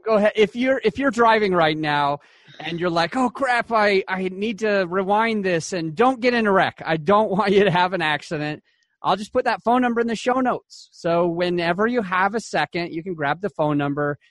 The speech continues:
You can email her at Marcella at dirt is gold dot com, or you can just go to dirt is gold dot com whenever you have a second. And again, it's a clickable link. Scroll down, click the button, and you're right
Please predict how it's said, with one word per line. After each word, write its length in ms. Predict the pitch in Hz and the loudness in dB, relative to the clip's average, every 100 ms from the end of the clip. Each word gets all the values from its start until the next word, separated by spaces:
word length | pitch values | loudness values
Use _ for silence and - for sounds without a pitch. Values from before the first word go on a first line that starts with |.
| - | -6
You 120 | 151 | -4
can 140 | 160 | -2
email 400 | 147 160 156 160 | 0 0 0 0
her 360 | 151 147 143 143 120 | 0 0 -2 -4 -6
at 220 | 127 117 | -8 -8
Marcella 560 | 120 120 - 143 147 | -14 -10 -4 -2 -2
at 160 | 131 120 - | -2 -6 -8
dirt 180 | 120 143 | -8 -8
is 100 | 160 | -4
gold 260 | 180 165 | -2 0
dot 160 | 196 - | -2 -4
com, 460 | - 175 165 165 165 _ _ _ | -4 -2 0 -2 -6 _ _ _
or 120 | 202 247 | 0 0
you 60 | |
can 100 | 226 | 0
just 200 | 233 220 | -8 -2
go 200 | 196 226 | 2 4
to 100 | 240 | 2
dirt 280 | 156 175 185 | 2 0 0
is 120 | 170 | -2
gold 260 | - 160 156 | -2 -2 -2
dot 160 | 151 | -4
com 240 | - 143 143 | -4 -4 -2
whenever 220 | 143 135 | -4 -6
you 100 | 139 | -4
have 160 | 135 131 | -4 -6
a 60 | |
second. 380 | - 127 117 147 | -6 -6 -6 -4
And 120 | 156 | -4
again, 260 | 160 196 185 | -2 -2 -2
it's 120 | 165 | -6
a 60 | 180 | -10
clickable 500 | - 226 247 208 190 | -8 -4 -2 -2 -2
link. 220 | 254 - _ _ _ | -4 -8 _ _ _
Scroll 360 | - - 190 220 | -12 0 2 4
down, 320 | 185 180 196 - _ _ _ | 2 2 0 -6 _ _ _
click 220 | - 220 - | -6 -4 -2
the 80 | |
button, 380 | 180 196 202 214 - _ 147 | -2 -2 -2 -6 -10 _ -6
and 160 | 156 | -2
you're 160 | 151 139 | -2 -2
right 360 | 147 160 165 | 0 -2 -4